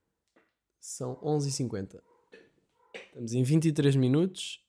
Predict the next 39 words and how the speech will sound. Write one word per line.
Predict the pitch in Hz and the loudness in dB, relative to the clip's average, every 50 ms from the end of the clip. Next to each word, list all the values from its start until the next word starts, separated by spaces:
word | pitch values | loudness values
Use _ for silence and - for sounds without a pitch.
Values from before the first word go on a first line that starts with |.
| - | -6
e | - 139 139 143 | -2 0 2 4
um | 139 135 | 4 4
gajo | 135 147 151 151 147 143 | 4 4 4 4 4 4
já | 143 156 156 | 4 2 2
tá | 156 156 - 170 170 170 | 2 0 2 2 4 4
aí | 170 175 175 | 4 4 2
sem | 170 - - 185 180 180 180 | 0 0 2 2 2 2 2
temas. | 180 - 190 185 185 190 190 185 175 170 151 135 123 - - - - _ _ _ _ _ _ _ _ _ _ _ _ _ _ _ - - | 2 2 4 6 8 8 8 8 6 6 4 2 0 -2 -8 -16 -18 _ _ _ _ _ _ _ _ _ _ _ _ _ _ _ -6 -2
Um | 143 | 0
gajo | 143 165 165 165 156 - | 2 4 4 2 2 0
tá | - 165 160 | 0 0 0
sem | 160 - - 170 170 | 0 0 0 0 0
temas. | 165 - 196 196 196 190 180 170 147 131 - - - - _ _ _ _ _ _ _ _ _ _ _ _ _ _ - | 0 2 4 6 6 6 6 6 2 0 -2 -6 -12 -14 _ _ _ _ _ _ _ _ _ _ _ _ _ _ -6
Hum. | 147 131 120 113 - _ _ _ _ _ _ _ _ _ _ _ _ _ _ _ _ _ _ _ _ _ | -4 -2 -2 -4 -6 _ _ _ _ _ _ _ _ _ _ _ _ _ _ _ _ _ _ _ _ _
Olha, | - 143 135 127 117 110 117 _ _ _ _ _ _ _ _ _ _ _ _ _ _ _ _ _ _ - - _ _ _ _ _ _ - | 2 4 6 6 4 2 0 _ _ _ _ _ _ _ _ _ _ _ _ _ _ _ _ _ _ -20 -20 _ _ _ _ _ _ -6
peguei | - 123 123 127 | -2 2 2 2
aqui | 120 123 135 | 2 4 2
no | 127 123 | 2 2
telefone, | 117 123 117 - - 131 127 123 | 2 0 -2 2 4 4 4 4
não | 120 | 4
é? | 123 123 | 2 2
Para | - 131 | 0 -4
puxar | 110 - - - - 123 | -4 -4 -2 0 2 4
aquele | 120 120 117 131 123 117 | 4 4 2 0 -2 0
tema | - 135 123 120 120 | 2 2 2 2 2
de | 117 | 2
salvação. | - - 120 113 117 120 - - 123 123 135 - _ _ _ _ - - - - - - - - _ _ _ _ _ _ | 2 2 2 2 4 2 2 0 0 -2 -4 -8 _ _ _ _ -20 -20 -16 -14 -14 -14 -14 -16 _ _ _ _ _ _
Porquê | - 185 175 170 - - - 202 | 2 4 4 4 2 4 8 8
é | 202 202 | 8 8
que | 202 - 196 | 8 6 4
os | 180 156 | 4 4
sonhos | - - - 190 190 190 185 165 165 | 4 6 8 8 10 10 8 8 6
mais | 170 165 160 156 147 | 6 6 6 6 4
fixes | - - - 156 160 165 156 - - - - - | 2 -2 0 2 2 2 2 0 -4 -4 -4 -4
acabam | 147 143 - 160 151 147 143 | -4 0 2 4 4 6 6
sempre | 135 - - 135 127 131 | 4 4 4 2 2 2
na | 131 127 | 2 2
melhor | 127 123 120 117 | 4 2 2 2
parte? | - 123 107 98 110 - - - - - | 0 -2 -2 -2 -4 -6 -12 -18 -20 -20